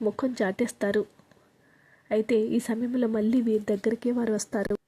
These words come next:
వీరికి, వీరి విలువ తెలుసుకొని సఖ్యతగా మసలుకోవడము జరుగుతుంది. అయితే వీరికి తిరిగి,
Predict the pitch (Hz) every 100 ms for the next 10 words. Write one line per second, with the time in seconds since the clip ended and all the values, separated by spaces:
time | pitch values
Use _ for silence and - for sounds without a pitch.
0 | _ 247 226 - 214 254 - - _ _
1 | _ _ _ - _ - 233 233 233 269
2 | 269 - 190 196 - 226 262 208 - 269
3 | 294 285 180 185 247 262 262 285 277 208
4 | 220 - 190 214 220 220 208 240 247 -
5 | - - - - 277 285 277 220 269 277